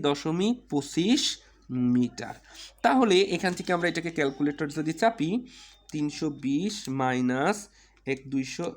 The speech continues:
একাশি, দুইশো একাশি দশমিক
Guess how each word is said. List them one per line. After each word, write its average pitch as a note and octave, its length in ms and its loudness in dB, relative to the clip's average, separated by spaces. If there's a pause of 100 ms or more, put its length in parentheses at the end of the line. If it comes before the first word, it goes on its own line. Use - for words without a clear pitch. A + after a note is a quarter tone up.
(140)
একাশি, B2+ 600 -4 (1700)
দুইশো B2 320 -4 (200)
একাশি B2 500 -6 (680)
দশমিক C3+ 460 -6